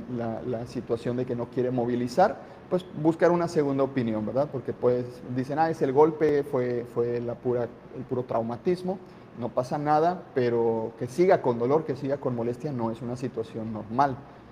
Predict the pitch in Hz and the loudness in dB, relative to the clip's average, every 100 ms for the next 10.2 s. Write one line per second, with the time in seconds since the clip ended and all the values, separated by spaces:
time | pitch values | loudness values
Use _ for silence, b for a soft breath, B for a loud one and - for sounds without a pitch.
0 | B - - 120 117 113 113 123 120 147 | B -16 -6 -4 -2 -4 -4 -6 -4 -4
1 | 139 127 113 117 120 165 165 151 117 143 | -2 0 0 -4 -4 4 4 4 2 2
2 | - - 123 175 202 208 - 131 147 135 | 2 0 0 2 2 0 -6 -4 -2 -2
3 | 131 120 120 131 127 117 113 113 151 175 | -4 -4 -4 -4 -2 -2 -2 -6 -4 -4
4 | 214 - 117 113 - 117 113 120 120 120 | -4 -2 -2 -2 -4 -4 -2 -2 -2 -4
5 | 123 135 127 131 131 120 120 120 120 120 | -2 2 2 2 0 0 -2 -2 -2 -6
6 | 117 120 113 117 123 - 208 185 170 202 | -10 -10 -8 -6 -6 0 2 4 2 0
7 | 147 123 113 110 - 117 135 156 147 120 | -2 -2 -4 -6 -10 -6 -4 -4 -4 -6
8 | 113 - 117 120 117 117 117 - 165 170 | -6 -4 -4 -2 -6 -6 -8 -6 -2 0
9 | 131 123 - 117 123 175 143 117 - 110 | -2 -6 -8 -6 -4 0 0 0 -4 -4
10 | 113 180 | 0 0